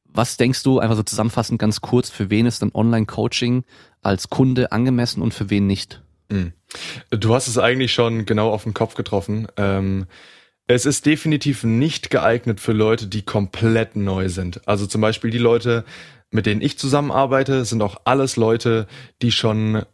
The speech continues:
Speaker 2: äh, eine ganze Ecke an Trainingserfahrung mitbringen. Ähm, weil gerade zum Beispiel eine Kniebeuge von Grund auf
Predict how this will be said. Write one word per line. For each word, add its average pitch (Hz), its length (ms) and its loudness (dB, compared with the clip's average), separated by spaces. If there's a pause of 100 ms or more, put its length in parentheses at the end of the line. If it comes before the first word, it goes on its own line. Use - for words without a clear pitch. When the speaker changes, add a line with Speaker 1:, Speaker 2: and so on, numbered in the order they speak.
Speaker 2:
äh, 101 420 0 (100)
eine 98 520 0 (220)
ganze 135 360 2
Ecke 120 240 0
an 107 100 -2
Trainingserfahrung 101 920 -2
mitbringen. 90 460 -6 (500)
Ähm, 92 320 -2 (100)
weil 110 160 2
gerade 135 320 0
zum 135 160 0
Beispiel 104 640 0
eine 107 160 0
Kniebeuge 107 880 0
von 107 240 -2
Grund 127 320 0
auf 110 360 0